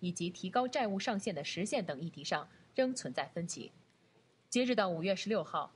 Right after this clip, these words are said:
美国联邦政府已经达到法定的十四点二九万亿美元公共债务上限。如果国会不能在八月二号前提高公共债务上限，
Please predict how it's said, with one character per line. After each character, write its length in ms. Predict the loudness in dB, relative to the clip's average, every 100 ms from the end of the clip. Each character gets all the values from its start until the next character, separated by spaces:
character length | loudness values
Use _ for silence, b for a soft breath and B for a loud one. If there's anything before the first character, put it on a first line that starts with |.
| 0
美 120 | 2
国 140 | 4
联 180 | 2 2
邦 160 | 2 2
政 160 | 0
府 280 | -2 -4 -6
已 100 | -4
经 140 | -6 -2
达 180 | -2
到 160 | 0 -2
法 300 | 0 -2 -2
定 200 | 0 0
的 160 | 2 0
十 240 | 0 0
四 200 | 0 0
点 120 | 0 -2
二 200 | 0 0
九 200 | 0 -2 0
万 240 | 0 2 0
亿 80 |
美 160 | -2 -4
元 260 | -4 -4 -2
公 180 | 0 0
共 220 | 0 0
债 140 | 2 0
务 100 | 0
上 180 | -4 -4
限。 240 | -2 -2 -4 -20 B B B
如 180 | 0 2
果 180 | 4 2
国 180 | 2 0
会 220 | 2 0
不 140 | 2
能 160 | 0 0
在 160 | 0 2
八 180 | 2
月 100 | 4
二 200 | 2 2
号 160 | 0 -2
前 360 | -2 -4 -2 -2
提 200 | -2 0
高 200 | 2 2
公 280 | 0 -4 -2
共 180 | 0 0
债 160 | 0 -2
务 140 | -2
上 200 | -2 -2
限， 240 | 2 0